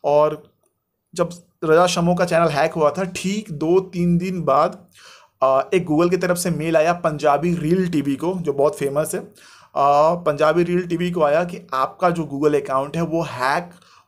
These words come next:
हो रहा है, कोई ट्राई कर रहा है पासवर्ड वगैरह चेंज करने का या एक्सेस करने का from Russia,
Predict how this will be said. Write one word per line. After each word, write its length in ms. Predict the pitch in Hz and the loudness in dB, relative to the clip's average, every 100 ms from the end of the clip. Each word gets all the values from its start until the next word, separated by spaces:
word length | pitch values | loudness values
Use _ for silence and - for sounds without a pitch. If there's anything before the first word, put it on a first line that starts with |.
| - | -6
हो 160 | 147 165 | 0 2
रहा 360 | 156 139 147 151 | 2 2 2 2
है, 380 | 147 147 180 - - _ _ | 2 2 2 -4 -20 _ _
कोई 180 | 160 175 | 0 0
ट्राई 420 | 175 151 131 170 | 0 0 2 2
कर 240 | 170 147 | 2 0
रहा 260 | 147 151 160 | 2 0 0
है 60 | |
पासवर्ड 480 | 170 147 131 - 151 | 0 0 0 0 0
वगैरह 360 | 143 143 143 151 | 2 2 2 0
चेंज 360 | 147 139 147 | -2 -10 -6
करने 340 | 156 143 147 147 | -4 -4 -4 -4
का 140 | 160 | 0
या 260 | 160 117 117 | 0 0 -2
एक्सेस 240 | 117 151 | -4 -6
करने 340 | - 143 143 147 | -4 -4 -4 -2
का 340 | 165 277 - - - - 160 | -2 -2 -8 -20 -20 -10 0
from 200 | 180 165 | 2 2
Russia, 580 | 143 127 - 156 170 | 2 -2 -2 -4 -2